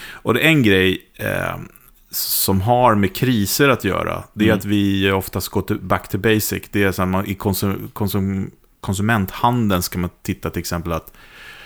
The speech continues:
Speaker 1: traditionella produkter säljer mycket, mycket mer under
Speaker 2: Mm.
Speaker 1: kriser. Eh, s-, folk köper läsk med socker istället för sockerfritt. Och man köper så här
Speaker 2: <laughs> Ja.
Speaker 1: klassiska varumärken.
Speaker 2: Mm.
Speaker 1: Det är någonting,
Speaker 2: Mm.
Speaker 1: liksom, man, det,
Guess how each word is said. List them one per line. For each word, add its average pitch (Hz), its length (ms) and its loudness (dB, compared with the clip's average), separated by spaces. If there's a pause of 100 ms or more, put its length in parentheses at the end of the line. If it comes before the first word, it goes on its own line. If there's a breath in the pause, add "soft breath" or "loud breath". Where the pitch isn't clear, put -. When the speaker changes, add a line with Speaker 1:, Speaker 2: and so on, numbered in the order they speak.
(160 loud breath)
Speaker 1:
traditionella 104 680 2
produkter 90 460 -4
säljer 87 360 -2
mycket, 87 260 -6
mycket 87 220 -8
mer 80 160 -4
under 82 220 -4
Speaker 2:
Mm. 95 120 0
Speaker 1:
kriser. 87 500 -4 (100)
Eh, - 1200 -14
s-, - 340 -6 (300)
folk - 280 -2
köper 95 500 0
läsk 92 440 -2
med 92 120 -2
socker - 460 -2
istället 85 340 -4
för 85 80 -6
sockerfritt. 87 600 -4
Och 87 60 -4
man 87 140 0
köper 90 380 0
så 92 120 -4
här 87 280 0 (180)
Speaker 2:
<laughs> 110 200 -4
Ja. 101 200 -2
Speaker 1:
klassiska 123 640 2
varumärken. 98 640 2
Speaker 2:
Mm. 95 140 2
Speaker 1:
Det 123 100 4
är 123 40 4
någonting, 104 340 2
Speaker 2:
Mm. 92 120 -4
Speaker 1:
liksom, 90 280 -6
man, 104 160 -2
det, 107 100 2